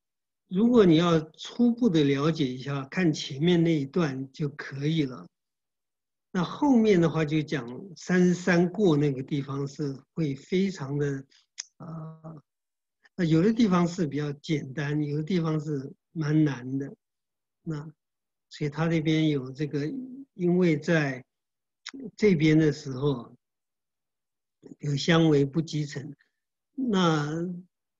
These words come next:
这边有不同的难度，就是说在某些地方的，比如说，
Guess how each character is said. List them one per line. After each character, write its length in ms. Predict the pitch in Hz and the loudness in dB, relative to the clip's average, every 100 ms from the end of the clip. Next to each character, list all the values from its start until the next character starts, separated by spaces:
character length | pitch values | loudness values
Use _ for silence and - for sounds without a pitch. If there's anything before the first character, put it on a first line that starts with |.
| _ | _
这 140 | 247 | 0
边 180 | 233 233 | 4 6
有 120 | 185 | 4
不 200 | 143 - | 2 -2
同 300 | 240 - 147 | -6 -4 0
的 100 | 156 | 4
难 360 | 156 143 135 156 | 4 4 2 0
度， 340 | 185 147 90 - _ _ _ _ _ _ _ | 2 -2 -4 -14 _ _ _ _ _ _ _
就 140 | 208 | 0
是 80 | 190 | 0
说 440 | - 190 185 190 - _ _ _ | 2 0 0 0 -6 _ _ _
在 160 | - 233 | 2 4
某 220 | 180 147 | 6 4
些 220 | 139 208 | 2 2
地 260 | 208 233 180 | 4 2 2
方 240 | 165 160 | 2 2
的， 120 | 151 139 | 2 0
比 200 | - 170 | 0 0
如 80 | 185 | 2
说， 340 | 190 190 | 2 0